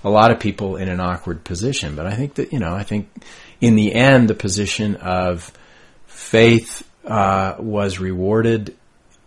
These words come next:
in the sense of faith being an expression of openness to possibility. I mean, I think people get in themselves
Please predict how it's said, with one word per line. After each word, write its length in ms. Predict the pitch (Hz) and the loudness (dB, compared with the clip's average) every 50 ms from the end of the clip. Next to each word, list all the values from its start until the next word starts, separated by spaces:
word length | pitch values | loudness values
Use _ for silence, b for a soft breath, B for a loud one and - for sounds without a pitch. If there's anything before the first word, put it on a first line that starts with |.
| _ _ | _ _
in 240 | - 107 104 98 101 | -6 -4 -2 -2 -2
the 120 | 98 92 | -2 -2
sense 380 | - - - 123 113 113 110 - | -2 0 0 2 0 0 0 -4
of 100 | 98 87 | -6 -8
faith 440 | - - - 113 113 113 107 - - 113 - - | -10 -4 0 2 4 4 2 0 -6 -14 -16 -8
being 500 | - 104 104 101 101 98 98 98 95 92 - _ | -6 -4 -2 -2 -2 -2 -2 -4 -6 -8 -10 _
an 260 | - 98 98 95 92 92 | -10 -8 -8 -6 -8 -8
expression 760 | 87 - - - - - 101 95 92 - - 104 95 95 90 | -6 -6 -6 -6 -2 0 0 0 0 -2 -6 -6 -6 -6 -8
of 340 | - - - 95 92 90 82 | -10 -10 -10 -8 -8 -8 -10
openness 600 | - 95 98 92 - - 87 85 80 80 - - - | -8 -8 -8 -8 -6 -8 -10 -10 -8 -10 -10 -10 -12
to 80 | - | -14
possibility. 960 | - - 90 85 82 82 - - 71 76 98 107 110 101 80 67 64 69 80 _ b b b b b b b b b b b b b b | -14 -10 -8 -6 -6 -6 -8 -10 -8 -8 -6 -4 -4 -6 -6 -10 -12 -14 -14 _ b b b b b b b b b b b b b b
I 60 | - | 4
mean, 160 | 131 127 123 | 6 6 8
I 80 | 127 131 | 6 6
think 200 | 127 - 160 - - | 4 4 0 0 0
people 320 | - 156 147 - 135 113 | -2 -2 2 2 2 2
get 300 | - 117 110 107 - - _ | 4 4 2 2 2 -2 _
in 160 | - 123 113 107 | -4 -2 -2 0
themselves 600 | 113 104 98 - 127 117 107 101 92 - - | 0 0 0 2 2 4 2 2 0 -4 -8